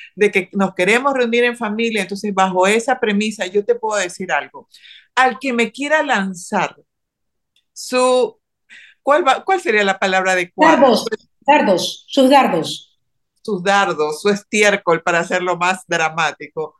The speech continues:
Speaker 2: Oh my
Speaker 1: Yo
Speaker 2: God.
Speaker 1: me hago hacia un lado y no lo, no, no dejo que me salpique. Sinceramente, hay dos posturas, Mariela, que yo te digo como psicóloga. La una es,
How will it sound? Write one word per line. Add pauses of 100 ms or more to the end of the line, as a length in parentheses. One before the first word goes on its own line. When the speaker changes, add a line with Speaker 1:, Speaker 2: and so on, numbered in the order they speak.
(120)
Speaker 2:
Oh
my
Speaker 1:
Yo
Speaker 2:
God.
Speaker 1:
me
hago
hacia
un
lado (680)
y
no
lo,
no, (500)
no
dejo
que
me
salpique. (380)
Sinceramente,
hay
dos
posturas,
Mariela,
que
yo
te
digo
como
psicóloga.
La
una (280)
es,